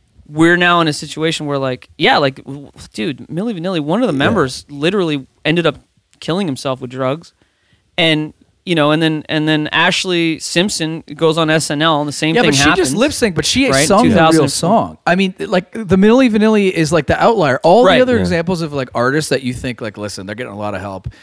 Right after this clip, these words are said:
Speaker 3: like, even, like, Britney Spears, right? Like, okay singer, I guess, uh, c-, uh, but had a lot of stage
Speaker 2: Yeah.
Speaker 3: presence and some it factor.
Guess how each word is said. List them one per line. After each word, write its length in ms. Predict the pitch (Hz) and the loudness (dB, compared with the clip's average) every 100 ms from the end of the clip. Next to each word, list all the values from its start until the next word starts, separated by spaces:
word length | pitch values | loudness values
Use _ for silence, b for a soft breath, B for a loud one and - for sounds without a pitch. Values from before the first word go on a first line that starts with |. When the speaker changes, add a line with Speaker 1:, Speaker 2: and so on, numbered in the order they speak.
| b | b
Speaker 3:
like, 160 | 120 156 | -12 -8
even, 160 | 135 | -6
like, 160 | 127 95 | -8 -6
Britney 260 | 107 92 | -8 -8
Spears, 460 | 92 - 98 87 85 | -12 -10 -10 -10 -10
right? 180 | 98 104 | -10 -10
Like, 240 | 95 95 b b b _ - | -12 -12 b b b _ 0
okay 380 | 135 - 127 123 | 0 0 -4 -2
singer, 380 | - 110 123 | -4 -4 -4
I 80 | 101 | -6
guess, 500 | 95 90 104 127 - - b b - | -6 -6 -4 -6 -8 -16 b b -6
uh, 320 | 104 101 95 - | -4 -2 -4 -8
c-, 360 | - - - | -18 -16 -10
uh, 140 | 139 123 | -8 -8
but 340 | 120 143 139 | -4 -2 -2
had 140 | 127 123 | -2 0
a 40 | |
lot 220 | 113 123 120 | 2 2 2
of 120 | 107 | -2
stage 300 | 104 120 - | -2 -4 -4
Speaker 2:
Yeah. 40 | - | -4
Speaker 3:
presence 420 | 120 110 110 - | -4 -4 -8 -8
and 240 | 107 98 95 - | -8 -8 -12 -12
some 200 | - 104 | -10 -6
it 180 | 131 - | -6 -6
factor. 500 | 117 90 - 85 | -6 -6 -6 -16